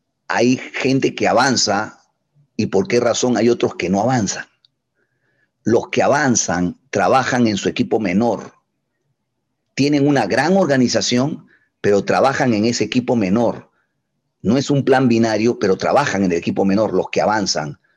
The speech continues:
Los que no avanzan no trabajan en el equipo menor, se confían de su equipo grande,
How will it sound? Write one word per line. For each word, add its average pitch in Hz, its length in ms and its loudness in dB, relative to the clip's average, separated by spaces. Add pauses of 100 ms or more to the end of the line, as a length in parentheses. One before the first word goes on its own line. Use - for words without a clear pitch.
(200)
Los 92 260 -2
que 85 160 -2
no 143 220 4
avanzan 101 720 0 (440)
no 160 380 2
trabajan 95 500 0
en 90 80 -2
el 85 80 -2
equipo 98 320 -4
menor, 95 480 -2 (320)
se 104 220 -2
confían 113 580 0
de 101 80 2
su 92 100 -2
equipo 110 320 0
grande, 98 560 -2